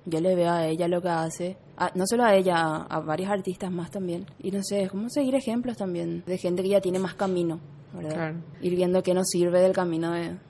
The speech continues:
Speaker 1: que, que fueron recorriendo y lo que ya aprendieron, escuchar también todo lo que tienen para decirnos.
Speaker 2: ¿Y el, el instrumento al que primero te acercaste fue la guitarra?
Speaker 1: La guitarra.
Speaker 2: Porque estás en otros
Speaker 1: Yo
Speaker 2: proyectos también tocando otros instrumentos, por
Speaker 1: Sí,
Speaker 2: eso.
Speaker 1: también. Fue, fue explorando varios instrumentos luego en mi vida.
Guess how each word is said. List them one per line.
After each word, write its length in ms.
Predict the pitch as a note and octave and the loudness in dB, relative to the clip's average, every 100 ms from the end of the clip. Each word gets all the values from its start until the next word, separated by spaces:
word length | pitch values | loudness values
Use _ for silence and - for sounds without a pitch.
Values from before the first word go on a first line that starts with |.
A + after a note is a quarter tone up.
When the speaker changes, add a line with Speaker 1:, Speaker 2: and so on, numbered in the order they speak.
| - - | -20 -8
Speaker 1:
que, 220 | F3 E3+ | -4 -4
que 140 | F3 | -4
fueron 240 | F3 E3 E3 | -4 -4 -2
recorriendo 540 | F3+ F#3 D#3+ D#3+ E3 | 2 2 2 -2 0
y 80 | E3+ | 2
lo 100 | F3 | 2
que 80 | E3+ | 0
ya 80 | E3+ | -2
aprendieron, 580 | F3+ E3+ D#3+ D#3 D#3+ | -2 -4 -2 -2 -2
escuchar 540 | E3 - F3+ - D#3+ D#3+ | -2 0 -2 0 0 0
también 460 | D#3+ D#3 D3+ D#3+ - - - | -2 -4 -4 -6 -10 -20 -8
todo 160 | E3+ E3 | -2 0
lo 80 | F3 | 2
que 80 | |
tienen 280 | F#3 D#3+ D#3 | 0 0 0
para 180 | E3 E3 | -2 -2
decirnos. 560 | E3 D3+ D3 D#3 E3+ - - - | -2 -4 -4 -4 -6 -16 -20 -4
Speaker 2:
¿Y 100 | G3+ | 0
el, 280 | F#3 F#3 F3+ - | 2 0 -2 -2
el 100 | F#3 | -2
instrumento 680 | F3+ G3 F3+ F3+ F#3+ G3 G#3 | 0 -2 0 0 0 2 2
al 100 | G#3+ | 2
que 100 | G#3 | 0
primero 320 | G3+ F#3 F#3+ | 0 0 0
te 60 | |
acercaste 460 | G#3+ G#3 G3 F#3+ A3 | 0 -2 -2 -2 -2
fue 120 | G3+ | -2
la 100 | G3 | 0
guitarra? 380 | G3+ G3+ G#3+ F#3+ F#3+ | 0 0 -2 -2 -2
Speaker 1:
La 100 | F#3 | 0
guitarra. 320 | F#3 D#3+ C3+ - - | 0 0 -8 -14 -4
Speaker 2:
Porque 180 | F#3+ G3 | 0 2
estás 200 | G3 G#3 | 4 4
en 80 | A#3 | 6
otros 220 | G3+ - | 8 8
Speaker 1:
Yo 20 | |
Speaker 2:
proyectos 380 | B3+ G#3 G3 A3+ | 8 6 4 2
también 380 | A3+ G3+ G3 G3+ | 2 2 2 0
tocando 520 | G#3 G3+ F#3+ F#3+ F#3+ | -2 0 0 0 0
otros 220 | F3 G3 | 0 0
instrumentos, 420 | G3+ G3+ E3 E3+ | 0 0 -2 -2
por 100 | E3+ | 2
Speaker 1:
Sí, 100 | G3 F#3 | 2 2
Speaker 2:
eso. 100 | F3+ | -4
Speaker 1:
también. 400 | G3 F#3+ E3+ E3 - - | -6 -6 -6 -10 -14 -8
Fue, 260 | F#3+ G#3 - | -2 -2 -2
fue 100 | - | -4
explorando 460 | A#3 C4+ C4 G#3+ A3+ | -4 0 0 2 2
varios 240 | F3+ F#3+ | 4 2
instrumentos 460 | G#3+ G#3+ F3 E3 G3 | 0 0 -2 2 2
luego 180 | F3 E3 | 2 0
en 100 | E3+ | 0
mi 100 | D#3+ | -2
vida. 340 | D3 D3 D3 | -2 -2 -4